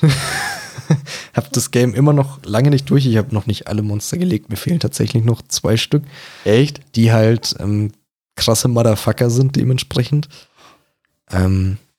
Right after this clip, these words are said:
Speaker 1: und ja, ich liebe die Welt. Man kann da so tief eintauchen. Es gibt
Speaker 2: Ja.
Speaker 1: halt die verschiedensten Kreaturen, die ganzen Items. Ähm, man kann sich da drin auf jeden Fall verlieren, wenn man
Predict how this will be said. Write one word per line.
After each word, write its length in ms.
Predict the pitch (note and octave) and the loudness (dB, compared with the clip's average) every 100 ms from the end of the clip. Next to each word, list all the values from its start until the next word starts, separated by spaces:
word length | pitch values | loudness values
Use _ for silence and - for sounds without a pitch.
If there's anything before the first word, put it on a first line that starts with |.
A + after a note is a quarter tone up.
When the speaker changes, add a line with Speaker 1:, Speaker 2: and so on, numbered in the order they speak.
| _ _ _ _ _ _ _ _ _ _ - - | _ _ _ _ _ _ _ _ _ _ -14 -4
Speaker 1:
und 140 | G2+ | 0
ja, 120 | G2+ | 0
ich 120 | F#2+ | 0
liebe 280 | - A#2 C#3 | 2 2 2
die 180 | A#2+ F#2+ | 2 2
Welt. 260 | G2 A2+ B2 | 2 2 2
Man 160 | G#2 | 0
kann 160 | G2 G#2+ | 0 2
da 100 | G#2+ | 2
so 140 | G#2 | 0
tief 240 | A2+ A#2 - | 0 -2 -2
eintauchen. 640 | F#2 A2 - A2 G#2 G#2 | -2 -2 0 0 0 -2
Es 120 | F#2 | 0
gibt 120 | A#2 | 0
Speaker 2:
Ja. 160 | A2+ G2+ | 0 0
Speaker 1:
halt 260 | G#2 G#2 F#2+ - _ _ _ _ _ _ _ _ - | -2 -4 -6 -14 _ _ _ _ _ _ _ _ -6
die 100 | A2 | -4
verschiedensten 880 | - G2 - B2 B2 - A2+ A2 - | -2 0 0 0 0 0 0 0 -2
Kreaturen, 680 | - G2 F#2 - A#2+ A#2+ | -2 0 0 0 2 4
die 180 | A2 - | 2 0
ganzen 380 | - A2+ - - | 0 0 -2 -2
Items. 500 | G#2 G#2+ A2+ G#2 - - _ _ _ _ _ _ _ _ - | -2 0 0 0 -4 -8 _ _ _ _ _ _ _ _ -6
Ähm, 400 | F2+ F#2 F#2 - _ _ _ _ _ _ _ _ _ | -2 0 -2 -6 _ _ _ _ _ _ _ _ _
man 100 | A2 | -2
kann 180 | C#3 E3 | 0 2
sich 160 | F#3 | 2
da 80 | - | 0
drin 220 | C3+ C3+ B2+ | 0 2 2
auf 100 | - | 2
jeden 120 | C3 | 0
Fall 160 | - A2+ | 0 0
verlieren, 360 | G2+ G2+ B2 | 2 2 2
wenn 120 | A2 | 2
man 400 | G#2+ A2+ G#2+ G2+ | 2 0 -2 -6